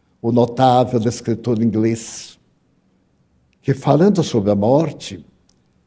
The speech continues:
escreveu a Oriental, uma lenda, que era a lenda do encontro com a morte.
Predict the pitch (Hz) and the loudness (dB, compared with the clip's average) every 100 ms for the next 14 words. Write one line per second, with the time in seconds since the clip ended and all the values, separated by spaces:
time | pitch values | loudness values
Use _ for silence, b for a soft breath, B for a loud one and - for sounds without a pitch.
0 | _ 123 123 - 123 107 101 107 117 135 | _ -2 -2 -2 0 2 4 4 2 0
1 | 107 120 117 160 185 139 113 104 104 110 | -4 -2 0 2 2 2 0 0 -2 -2
2 | 104 107 104 - _ _ _ _ - 104 | -2 -2 -6 -12 _ _ _ _ -2 2
3 | 104 104 104 98 82 80 76 - _ _ | 4 6 4 4 2 0 -2 -14 _ _
4 | _ _ _ _ _ _ _ _ _ _ | _ _ _ _ _ _ _ _ _ _
5 | _ _ - 98 104 117 107 110 113 113 | _ _ -2 2 4 4 2 2 0 0
6 | 120 123 127 127 110 110 107 113 113 117 | -2 -4 -8 -6 -2 0 -2 -2 -2 -2
7 | 113 110 - 123 107 - - - - | -4 -10 -6 -4 -4 -4 -6 -14 -20